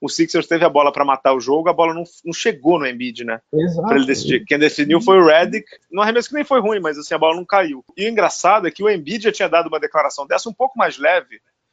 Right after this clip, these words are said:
Speaker 1: dizendo que ele, como estrela, deveria ter mais touches, né? Deveria jo-, deveria ter um pouco mais da bola na mão. Então, então quando a gente olha o, o, o, o Jimmy Butler falando, é, ele não tá errado,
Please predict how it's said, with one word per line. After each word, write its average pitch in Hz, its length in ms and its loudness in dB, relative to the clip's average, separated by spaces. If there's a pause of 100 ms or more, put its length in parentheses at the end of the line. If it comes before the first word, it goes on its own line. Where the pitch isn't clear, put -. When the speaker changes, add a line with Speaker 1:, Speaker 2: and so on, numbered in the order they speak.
(180)
Speaker 1:
dizendo 151 280 -2
que 175 220 -2
ele, 175 220 4
como 180 180 -2
estrela, 165 400 0
deveria 175 300 0
ter 180 120 -4
mais 185 220 -4
touches, 156 440 -4
né? 131 240 -4 (420)
Deveria 139 300 2
jo-, 127 280 0
deveria 143 360 2
ter 151 100 2
um 147 160 0
pouco 156 260 -2
mais 156 200 2
da 156 80 4
bola 156 280 4
na 185 100 2
mão. 151 280 0 (540)
Então, 214 360 2 (300)
então 190 260 0
quando 226 160 0
a 226 60 2
gente 220 240 -2
olha 175 320 6
o, 139 400 -2
o, 123 300 -10 (100)
o, 131 320 -10
o 139 100 -10
Jimmy 151 220 -6
Butler 139 340 2
falando, 151 460 2 (260)
é, 135 320 0
ele 196 140 2
não 262 100 -2
tá 262 140 2
errado, 185 420 0